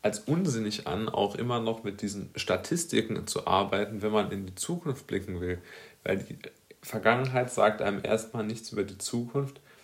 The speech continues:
und dann auch noch nichts über einen selbst. Das ist ja noch viel entscheidender. Also solche, solche großen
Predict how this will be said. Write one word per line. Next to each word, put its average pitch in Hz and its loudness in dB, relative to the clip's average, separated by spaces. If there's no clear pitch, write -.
und 107 -2
dann 123 8
auch 123 4
noch 117 -8
nichts 131 -2
über - 4
einen 95 -2
selbst. 135 8
Das 92 -2
ist 95 -2
ja 101 0
noch 98 -4
viel 117 0
entscheidender. 107 2
Also - -2
solche, 107 4
solche 110 -2
großen 123 4